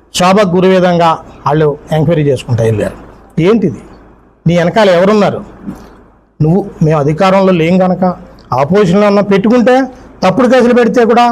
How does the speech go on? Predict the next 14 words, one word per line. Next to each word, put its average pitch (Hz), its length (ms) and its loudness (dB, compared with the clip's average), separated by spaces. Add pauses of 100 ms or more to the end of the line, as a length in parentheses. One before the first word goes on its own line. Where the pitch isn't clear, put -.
(560)
సమాజం 233 420 2 (640)
మెప్పు 185 260 0
పొందేలాగా 202 480 2 (400)
కొంత 190 200 2 (120)
కొంత 285 180 0 (160)
నమ్మేలాగా 214 540 2
చేయాలి. 156 280 0 (500)
ఎనభై 202 280 2 (160)
ఆరు 185 200 0
సంవత్సరాలు 165 480 -2 (1500)
ఆయన 165 160 0 (120)
ఎన్నాళ్ళు 202 320 0
బతుకుతారో 196 420 0 (100)
తెలియదు. 160 300 0